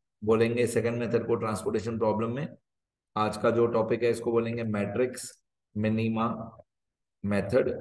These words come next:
मैट्रिक्स मिनिमा मेथड को लीस्ट कॉस्ट मेथड भी बोलते हैं, एक ही बात है।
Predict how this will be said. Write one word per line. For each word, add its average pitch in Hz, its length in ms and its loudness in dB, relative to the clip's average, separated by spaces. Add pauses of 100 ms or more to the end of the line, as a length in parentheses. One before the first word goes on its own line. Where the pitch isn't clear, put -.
(160)
मैट्रिक्स 107 400 -2
मिनिमा 113 340 0
मेथड 110 360 -2
को 117 120 4 (600)
लीस्ट 120 480 0 (180)
कॉस्ट 110 440 0 (140)
मेथड 104 440 2 (260)
भी 98 140 0 (240)
बोलते 95 480 -2
हैं, 95 520 -4 (340)
एक - 180 0
ही 104 80 -2
बात 90 260 -6
है। - 60 -10